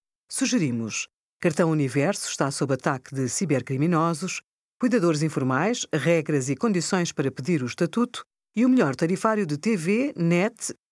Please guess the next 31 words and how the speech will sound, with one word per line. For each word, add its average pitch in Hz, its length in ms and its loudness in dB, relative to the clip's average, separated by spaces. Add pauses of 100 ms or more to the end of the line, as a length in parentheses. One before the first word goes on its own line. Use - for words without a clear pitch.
e 226 100 0
voz 143 560 0
no 202 200 2
simulador 202 560 2 (160)
da 143 240 0
deco 151 360 -2
Proteste. 127 640 -4 (480)
Para 277 160 2
ter 202 180 2
acesso 170 420 0
a 143 40 0
médico 156 460 0
de - 80 -14
família 175 520 2
e 143 160 2
a 139 80 0
cuidados 143 540 -2
de - 80 -16
saúde 156 300 0
primários, 185 580 0 (340)
os 185 120 -2
utentes 254 360 2
precisam 202 440 0
de 190 80 -2
estar 151 280 0
inscritos 208 580 -2
no 160 160 2
Registro 156 460 -2
Nacional 156 420 0
de 139 160 -4
Utentes. 135 580 -4